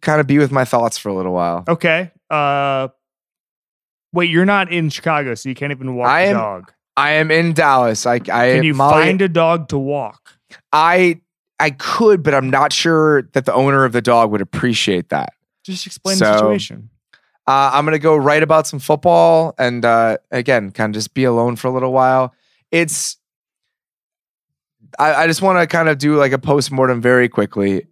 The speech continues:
Speaker 2: Okay.
Speaker 1: Th-, this was one of the most fun Bears teams of my lifetime. I loved this team. Uh, that defense was a pleasure to watch every single week.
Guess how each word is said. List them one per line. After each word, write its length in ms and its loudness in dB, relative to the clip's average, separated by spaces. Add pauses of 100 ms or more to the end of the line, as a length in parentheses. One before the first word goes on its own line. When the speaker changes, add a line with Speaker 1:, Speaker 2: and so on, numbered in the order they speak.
(140)
Speaker 2:
Okay. 360 -6 (200)
Speaker 1:
Th-, 160 0
this 240 -2
was 160 0
one 100 2
of 80 0
the 60 0
most 280 0
fun 220 0
Bears 240 2
teams 240 -4
of 80 -2
my 140 0
lifetime. 720 0 (420)
I 120 0
loved 440 0
this 200 -2
team. 500 -6 (580)
Uh, 200 2
that 220 0
defense 520 -2
was 160 -2
a 40 -2
pleasure 420 -2
to 100 -4
watch 360 -2
every 280 -2
single 360 -4
week. 420 -4